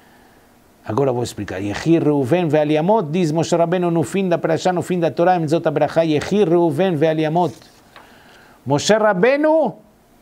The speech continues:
estaban los osos dos Shvatim, estaban Yehi, Reuven, Veal y Amot. Moshe Rabbeinu rezó por Reuven.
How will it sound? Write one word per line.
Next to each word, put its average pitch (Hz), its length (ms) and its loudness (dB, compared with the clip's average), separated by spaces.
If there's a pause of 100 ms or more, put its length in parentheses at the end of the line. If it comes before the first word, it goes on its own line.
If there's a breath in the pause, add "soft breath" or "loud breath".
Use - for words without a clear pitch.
(800)
estaban 208 640 0
los 170 180 0
osos 220 480 2
dos 214 180 2
Shvatim, 226 680 0
estaban 214 640 0
Yehi, 208 440 0
Reuven, 214 520 2
Veal 214 240 2
y 214 60 2
Amot. 233 420 0
Moshe 196 300 0
Rabbeinu 208 380 2
rezó 196 560 2
por 202 360 -2
Reuven. 196 600 0